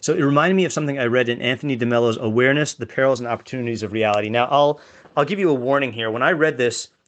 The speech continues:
I thought it was really, I thought it was kind of profound. You know, I thought it was profound.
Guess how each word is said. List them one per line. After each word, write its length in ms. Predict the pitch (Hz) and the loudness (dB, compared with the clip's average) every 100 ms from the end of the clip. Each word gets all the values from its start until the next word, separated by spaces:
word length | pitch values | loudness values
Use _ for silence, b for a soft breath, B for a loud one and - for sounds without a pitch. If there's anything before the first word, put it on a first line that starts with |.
| _ - | _ 0
I 180 | 220 | 0
thought 240 | 165 180 151 | 2 2 2
it 60 | |
was 120 | 135 120 | -2 -4
really, 520 | 139 139 123 120 113 _ _ _ _ - | -4 -4 -4 -8 -10 _ _ _ _ -2
I 100 | 190 | 0
thought 140 | 175 | 2
it 20 | |
was 100 | 151 | 0
kind 140 | - 131 | -2 -2
of 80 | |
profound. 540 | 127 110 120 95 98 - | -4 -4 -6 -8 -14 -8
You 80 | 139 | -2
know, 100 | 120 | 0
I 60 | |
thought 160 | 123 147 | 2 2
it 40 | |
was 100 | 139 | 0
profound. 460 | - 123 117 113 | -4 -4 -2 -2